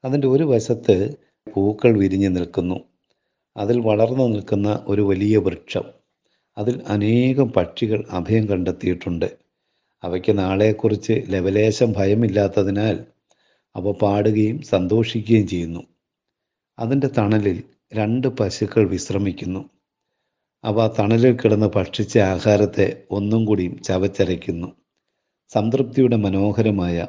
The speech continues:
ഒരു ചിത്രം തന്നെ. അദ്ദേഹം പ്രപഞ്ചശില്പിയായ ദൈവത്തിൻ്റെ കൈവേലയായ പ്രകൃതിയുടെ സൗന്ദര്യം ആസ്വദിക്കുന്നതിനായി പിറ്റേ ദിവസവും ആ പുൽപ്പരപ്പിനെ ലക്ഷ്യം വെച്ച് ചെന്നു.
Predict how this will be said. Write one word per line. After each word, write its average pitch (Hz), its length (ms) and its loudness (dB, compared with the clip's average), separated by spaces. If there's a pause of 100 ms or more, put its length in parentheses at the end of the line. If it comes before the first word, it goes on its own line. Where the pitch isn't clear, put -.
(100)
ഒരു 90 160 -6
ചിത്രം 92 440 -2
തന്നെ. 78 300 -8 (1400)
അദ്ദേഹം 117 400 2 (180)
പ്രപഞ്ചശില്പിയായ 110 1120 2
ദൈവത്തിൻ്റെ 98 680 0
കൈവേലയായ 95 880 2 (880)
പ്രകൃതിയുടെ 123 560 -2
സൗന്ദര്യം 117 640 0 (180)
ആസ്വദിക്കുന്നതിനായി 98 1040 -2 (720)
പിറ്റേ 120 360 4
ദിവസവും 104 500 4 (140)
ആ 104 100 -2
പുൽപ്പരപ്പിനെ 104 760 0
ലക്ഷ്യം 95 380 -2
വെച്ച് 92 320 -2
ചെന്നു. 82 320 -10